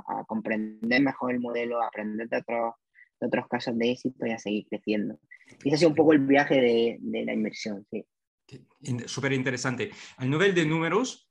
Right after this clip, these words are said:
Speaker 2: danos números de dónde estáis ahora mismo, usuarios, gimnasios, países, para que también, eh, nuestra audiencia, ¿no? entienda, eh, lo que estáis construyendo.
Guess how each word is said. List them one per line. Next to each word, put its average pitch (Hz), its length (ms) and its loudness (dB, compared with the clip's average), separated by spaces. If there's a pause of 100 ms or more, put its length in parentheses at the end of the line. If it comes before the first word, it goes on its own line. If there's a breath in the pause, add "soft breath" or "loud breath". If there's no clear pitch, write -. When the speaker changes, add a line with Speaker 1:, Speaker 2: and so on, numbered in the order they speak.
Speaker 2:
danos 156 440 -2
números 147 400 -2
de 127 140 0
dónde 120 240 -2
estáis 120 380 -4
ahora 117 400 -2
mismo, 131 480 2
usuarios, 123 680 -2
gimnasios, 123 640 -4
países, 123 440 -4
para 117 240 -2
que 117 100 -8
también, 139 420 -2 (520 loud breath)
eh, 120 540 0
nuestra 123 340 -6
audiencia, 131 520 -2
¿no? 135 280 -4
entienda, 120 680 0 (220)
eh, 104 520 -6
lo 107 140 -6
que 110 80 -8
estáis 120 360 -8
construyendo. 117 920 -4